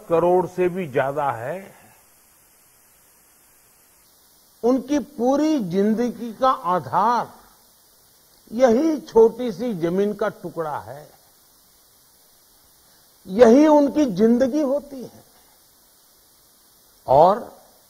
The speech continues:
इस छोटी सी जमीन के सहारे ही वो अपना और अपने परिवार का गुजारा करते हैं। पीढ़ी दर पीढ़ी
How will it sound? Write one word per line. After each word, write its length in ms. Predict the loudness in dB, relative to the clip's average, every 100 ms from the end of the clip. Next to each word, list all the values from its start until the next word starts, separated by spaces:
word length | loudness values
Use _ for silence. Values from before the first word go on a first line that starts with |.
| _ _ _ _ _ _ _
इस 240 | -4 -4 -6
छोटी 480 | 2 4 4 0 -6
सी 320 | -4 -4 -4 -4
जमीन 420 | -2 0 -2 -4
के 200 | -4 -6
सहारे 580 | -6 -8 -6 -4 -2 -4
ही 260 | -4 -8 -10 -12 -20 _ _ _ _ _ _ _ _ _ _ _
वो 100 | -12 -8 -8
अपना 420 | -6 -2 2 4 2 -2 -8 -20 _ _ _ _ _ _
और 160 | -4 -4 -4
अपने 500 | -10 -10 -8 -4 -4 -6 -8
परिवार 520 | -8 -6 -6 -4 -6 -8
का 140 | -6 -6 -6
गुजारा 480 | -10 -2 0 2 0
करते 380 | -2 -10 -14 -20
हैं। 300 | -20 -20 _ _ _ _ _ _ _ _ _ _ _ _ _ _ _ _ _ _ _ _
पीढ़ी 560 | 0 2 4 4 4 4
दर 260 | 4 4 4
पीढ़ी 600 | 2 4 6 4 4